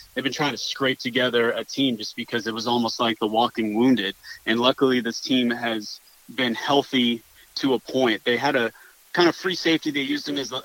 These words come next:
almost as, like, a dime linebacker a little bit too early in the year. Raven Green's on I R, and that's when they were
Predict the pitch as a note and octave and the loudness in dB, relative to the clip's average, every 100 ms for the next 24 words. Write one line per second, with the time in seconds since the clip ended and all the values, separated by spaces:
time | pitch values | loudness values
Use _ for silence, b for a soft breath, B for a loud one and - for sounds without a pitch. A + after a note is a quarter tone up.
0 | C#3+ - F#3 F#3+ - D3 C3+ A2+ A#2 C#3 | -8 -6 -6 -6 -2 -2 -2 -4 -2 -2
1 | B2+ A2+ D3 B2+ A2 A#2+ A2+ A#2+ A#2 - | -2 -4 0 0 0 -4 -8 -8 -8 -8
2 | B2+ B2 C3+ C3+ B2+ B2+ A2+ C3 B2 A#3 | -8 -4 -2 0 0 -2 -2 -4 -4 -6
3 | F3+ - A2+ A2 - A#2 A2+ A2+ G2+ - | -8 -6 -8 -6 -4 -2 0 0 -2 -4
4 | C#3+ D3 - C3 C3 A#2+ | -4 -4 -4 -2 -2 -4